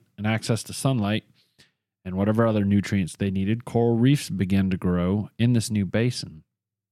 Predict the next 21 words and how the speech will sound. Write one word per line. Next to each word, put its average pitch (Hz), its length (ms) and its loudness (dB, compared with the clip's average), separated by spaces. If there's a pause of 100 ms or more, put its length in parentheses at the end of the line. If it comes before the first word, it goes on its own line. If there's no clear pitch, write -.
(720)
Coral, 110 480 0
as 95 160 -2
I 95 60 2
mentioned, 98 340 0
only 95 180 0
grows 92 300 -2
in 87 140 -6
certain 95 400 -4
shallow 92 340 -4
water 87 220 -4
climates, 131 640 0 (520)
and 160 160 2
as 147 100 4
time 117 280 0
progressed, 98 540 -2 (200)
sea 131 260 2
level 123 320 4
and 95 160 -4
landscape 98 600 -2
actually 104 400 -2
fluctuated. 95 720 -2